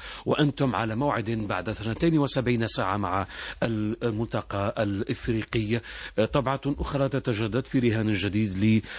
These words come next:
لدعم الاقتصاد الوطني. ما أهمية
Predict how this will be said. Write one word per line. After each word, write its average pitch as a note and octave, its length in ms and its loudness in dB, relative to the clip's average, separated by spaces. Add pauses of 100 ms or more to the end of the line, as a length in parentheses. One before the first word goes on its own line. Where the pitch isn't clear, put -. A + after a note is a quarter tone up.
لدعم G#2+ 300 0
الاقتصاد A#2 680 0
الوطني. G2+ 1120 0 (280)
ما C#3+ 340 4
أهمية G#2+ 520 0